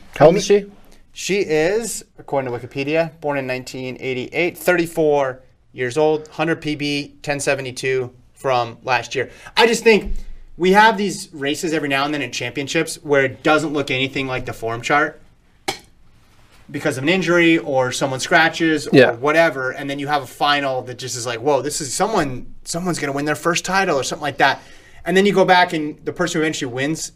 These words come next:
Speaker 2: it kinda makes sense based on their history. And that right there, that progression or that level of steadfastness throughout the years screams to me that she could be world champion this year.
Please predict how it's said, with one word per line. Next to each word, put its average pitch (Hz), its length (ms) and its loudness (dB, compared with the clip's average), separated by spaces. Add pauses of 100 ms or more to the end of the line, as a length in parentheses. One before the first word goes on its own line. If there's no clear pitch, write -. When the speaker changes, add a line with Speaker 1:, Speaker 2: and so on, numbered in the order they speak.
Speaker 2:
it 143 140 -8
kinda 160 280 0
makes 139 260 -2
sense 127 280 -2
based 123 240 -4
on 120 60 -6
their 113 100 -8
history. 113 360 -6
And 123 160 -10
that 143 520 2 (200)
right 139 220 -2
there, 156 140 2
that 131 220 -2
progression 135 640 -2
or 123 80 -2
that 123 240 0
level 131 340 -2
of 123 320 0 (460)
steadfastness 147 800 2
throughout 131 180 -2
the 123 80 -8
years 139 360 0 (320)
screams 156 720 2
to 131 120 -6
me 135 300 0
that 139 160 -4
she - 160 -4
could 101 100 -10
be 113 320 -10
world 120 160 -6
champion - 300 -12
this - 160 -10
year. - 80 -16